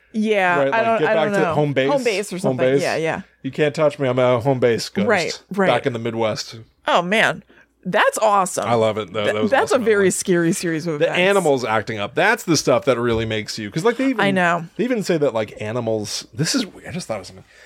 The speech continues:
Speaker 2: They say that, like, animals will, like, flip out around, like, a, a psychopath as well, right?
Speaker 1: Right.
Speaker 2: Like, a serial killer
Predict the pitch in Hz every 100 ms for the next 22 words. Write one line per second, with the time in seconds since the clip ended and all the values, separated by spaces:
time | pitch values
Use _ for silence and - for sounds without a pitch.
0 | - 131 131 190 185 127 120 113 123 120
1 | 107 - 104 95 - - 117 104 107 104
2 | 101 101 101 95 92 95 - 101 95 -
3 | - 143 127 98 - 98 101 98 95 98
4 | 76 - 180 139 101 107 - 147 143 131
5 | 127 113 139 120 113 110